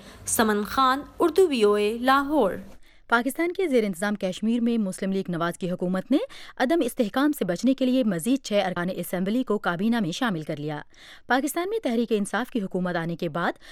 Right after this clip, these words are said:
Speaker 2: پاکستانی کشمیر کی کابینہ میں دوسری بار توسیع کی گئی ہے۔ تجزیہ کاروں کا کہنا ہے کہ پارلیمانی پارٹی میں بغاوت کے خش-، خدشے کے پیش نظر کابینہ میں مزید چھ وزراء کو شامل کیا گیا ہے۔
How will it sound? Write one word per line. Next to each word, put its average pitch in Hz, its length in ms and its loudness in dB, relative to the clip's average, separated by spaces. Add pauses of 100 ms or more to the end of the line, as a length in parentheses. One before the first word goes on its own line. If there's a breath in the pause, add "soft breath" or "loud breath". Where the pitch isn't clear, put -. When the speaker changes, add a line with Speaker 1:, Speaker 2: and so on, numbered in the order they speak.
(180 loud breath)
Speaker 2:
پاکستانی 320 420 0
کشمیر 254 400 0
کی 226 80 -2
کابینہ 190 420 -4
میں 233 140 0
دوسری 233 400 -2
بار 165 260 0
توسیع 202 280 -4
کی 160 220 -6
گئی 147 100 -8
ہے۔ 160 160 -6 (520 soft breath)
تجزیہ 254 300 4
کاروں 311 220 0
کا 381 80 -2
کہنا 269 280 0
ہے 285 40 2
کہ - 180 -4
پارلیمانی 202 460 2
پارٹی 180 360 0
میں 233 80 2
بغاوت 170 420 -4
کے 208 100 -4
خش-، - 460 -12
خدشے 196 340 -2
کے 214 80 -4
پیش 175 240 -4
نظر 175 260 0 (360 loud breath)
کابینہ 233 420 4
میں 240 420 -2
مزید 226 400 0
چھ - 100 -6 (120)
وزراء 170 240 -2
کو 247 100 -4
شامل 214 280 0
کیا 147 260 -6
گیا 151 160 -8
ہے۔ 160 200 -8